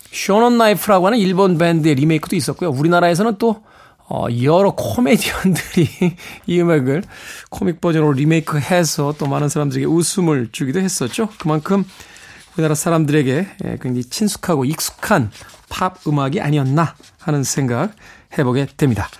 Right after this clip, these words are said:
자, 명절은 퀴즈 데이. 앞서 퀴즈의 정답 발표합니다. 아내의 여자 형제의 남편, 그리고 남편의 남자 형제의 아내를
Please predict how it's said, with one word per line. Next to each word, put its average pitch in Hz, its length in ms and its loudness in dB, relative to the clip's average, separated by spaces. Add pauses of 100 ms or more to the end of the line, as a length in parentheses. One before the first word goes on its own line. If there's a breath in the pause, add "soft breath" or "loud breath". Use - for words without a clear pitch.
(560 loud breath)
자, 190 140 2
명절은 277 400 6
퀴즈 294 340 4
데이. 180 320 2
앞서 185 400 -2
퀴즈의 247 840 0
정답 202 500 0
발표합니다. 190 800 0 (720)
아내의 220 640 4
여자 185 300 2
형제의 202 320 0
남편, 165 360 0 (460)
그리고 - 180 -4
남편의 196 920 0 (240 soft breath)
남자 220 680 4
형제의 220 640 0 (180)
아내를 202 680 2